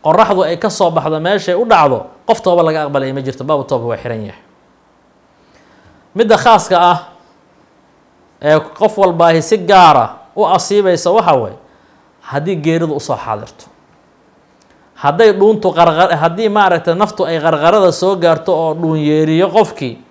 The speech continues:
oo geeridu u soo xaadirto, baabu tooba waa ka xiran yahay qofkaasi. Allah subxaanahu wa tacaala wuxuu leeyahay, "Walaysat at-tawbatu lilladhiina yacmaluuna as-sayyi'aat,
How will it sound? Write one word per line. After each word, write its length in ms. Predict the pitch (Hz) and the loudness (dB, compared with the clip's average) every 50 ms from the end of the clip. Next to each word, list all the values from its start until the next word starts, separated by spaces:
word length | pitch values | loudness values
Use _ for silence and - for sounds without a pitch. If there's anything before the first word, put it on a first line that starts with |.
| _ _ _ _ _ _ - | _ _ _ _ _ _ -6
oo 140 | - 147 160 | -2 -2 -2
geeridu 420 | 156 147 160 160 165 180 220 202 185 | 0 0 0 0 2 2 0 0 0
u 140 | 160 226 226 | 0 -2 -2
soo 160 | 208 208 202 175 | 0 2 2 2
xaadirto, 840 | - - 170 170 165 160 156 160 160 156 - - 240 247 233 240 - - - - _ _ _ _ _ _ _ _ - | 2 2 4 4 4 4 2 0 -2 0 2 4 4 4 4 2 -4 -14 -20 -20 _ _ _ _ _ _ _ _ -10
baabu 380 | 120 143 165 165 160 147 151 | -2 0 2 2 2 0 -4
tooba 300 | 147 - 170 151 143 139 | -6 -4 -6 -4 -4 -4
waa 160 | 135 139 131 | -6 -6 -6
ka 120 | 131 - 143 | -8 -10 -12
xiran 280 | - - 131 123 117 | -10 -10 -10 -10 -10
yahay 160 | 113 107 110 113 | -12 -12 -14 -16
qofkaasi. 460 | 110 - - 98 - - - - - _ _ _ _ _ _ _ _ _ _ _ _ _ _ _ _ - | -16 -16 -16 -20 -18 -18 -18 -20 -20 _ _ _ _ _ _ _ _ _ _ _ _ _ _ _ _ -10
Allah 220 | 139 135 151 156 - | -6 -4 -2 -2 -2
subxaanahu 380 | - 151 135 175 175 170 160 156 | -4 -4 -2 -2 0 0 0 0
wa 60 | 147 | -2
tacaala 340 | 151 156 143 151 156 147 143 | -2 -2 -4 -2 -2 -2 -4
wuxuu 200 | 139 123 139 139 | -4 -6 -6 -4
leeyahay, 420 | 151 180 180 156 135 113 98 101 - | -2 0 0 0 -2 -4 -6 -6 -2
"Walaysat 520 | 165 170 170 190 208 202 - 185 170 175 | 0 0 2 2 0 -2 -2 -6 -6 -6
at-tawbatu 600 | 170 156 - 175 185 190 170 165 160 160 - 165 | -8 -6 -2 0 0 0 2 0 -2 -2 -4 -8
lilladhiina 560 | 156 156 156 151 151 151 151 170 170 165 156 147 | -6 -4 -4 -2 -2 -2 -2 -2 -2 -4 -2 -2
yacmaluuna 560 | 143 139 131 139 143 143 147 160 165 156 147 | -2 -2 -2 -4 -4 -4 -2 -2 -2 -4 -4
as-sayyi'aat, 960 | 143 135 - - 143 139 135 131 135 127 151 170 170 165 143 123 - - - | -6 -8 -6 -8 -8 -6 -4 -6 -6 -2 0 2 2 2 2 0 -4 -10 -20